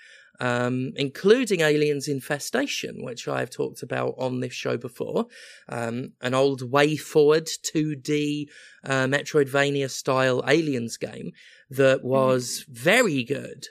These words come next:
Speaker 1: Um, yeah, I, I have a copy of that. I was playing, uh, been playing some of that this week. Uh, I forgot how hard it was. Like, I remember it being, it's a great game,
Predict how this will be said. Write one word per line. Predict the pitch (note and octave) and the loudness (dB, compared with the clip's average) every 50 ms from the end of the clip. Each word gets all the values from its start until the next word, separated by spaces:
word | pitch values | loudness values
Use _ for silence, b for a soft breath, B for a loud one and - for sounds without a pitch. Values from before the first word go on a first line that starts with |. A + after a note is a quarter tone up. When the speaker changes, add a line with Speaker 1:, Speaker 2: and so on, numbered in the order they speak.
| - _ _ _ - | -20 _ _ _ -8
Speaker 1:
Um, | B2+ B2 B2 A#2+ B2 B2 B2 B2+ B2+ B2+ - B B B B B B B B - | -6 -4 -4 -4 -4 -6 -6 -8 -8 -10 -12 B B B B B B B B 2
yeah, | D#3 G#3 B3+ C4 F3+ C3 - - | 4 6 6 6 4 0 0 0
I, | C#3+ D3+ D#3 E3 - C3+ | 2 2 2 2 4 4
I | C#3+ D3 D3 D3 D3 _ _ _ - - | 6 6 6 4 2 _ _ _ -18 -10
have | - - D3+ D#3+ | -4 0 0 2
a | |
copy | - - F#3 F3+ - A3+ | 2 2 2 2 2 2
of | A3 A3 | 2 4
that. | G3+ F#3+ F#3+ F#3+ - | 4 4 2 2 2
I | D#3 | 0
was | C#3+ C#3 | -2 -2
playing, | - - - C#3+ C#3 D3+ D#3+ D#3+ | -4 -4 -2 0 2 2 2 0
uh, | E3 D#3+ D#3+ E3 E3 E3 D#3+ E3 - _ _ _ _ _ - | 0 0 0 0 -2 -4 -6 -8 -14 _ _ _ _ _ -4
been | D3 C#3 C3 | -4 -4 -2
playing | C#3+ D3+ D#3+ D#3+ | -2 -4 -4 -2
some | D#3 - G3 F#3 | -2 -2 0 0
of | F3 | 2
that | D#3+ D3+ - | 0 0 -2
this | C#3+ C#3+ - - | -4 -6 -4 -4
week. | - D3+ D3 D3+ D3+ - - - B B B B B B B B B B - | -2 0 2 2 0 -2 -4 -12 B B B B B B B B B B -2
Uh, | C3 C3 C3+ C#3 C#3+ | 0 0 0 0 -2
I | E3 | -4
forgot | E3+ - - C#3+ C3 C3+ C3 A#2 | -4 -2 -2 -2 -2 -2 -4 -4
how | A2 A#2+ A2 | -8 -10 -10
hard | - - A#2 A#2 A#2 A#2 - | -10 -10 -8 -8 -8 -8 -8
it | B2 - | -12 -14
was. | B2 A#2 A2+ A2 - - | -14 -12 -12 -12 -8 -4
Like, | C#3 C#3+ C#3+ | -4 -4 0
I | - D3 | 2 4
remember | D3+ D3+ D3+ D3 D3 D3 D#3 D#3+ D3+ C#3+ C3+ C3 | 4 4 4 2 2 0 0 0 0 -2 -2 -4
it | C3+ - | -4 -2
being, | - C#3 C3+ C3+ C3 B2+ B2+ A#2+ A#2 b b b b b b b b b _ | -2 0 0 2 0 0 -2 -6 -8 b b b b b b b b b _
it's | - C#3 - | 0 4 4
a | G3 | 4
great | - - G#3 G#3+ G3+ D#3 C#3 | 6 6 4 4 4 2 2
game, | E3 D#3+ D3+ C#3+ C3 B2 A2+ | 2 2 2 2 0 -2 -6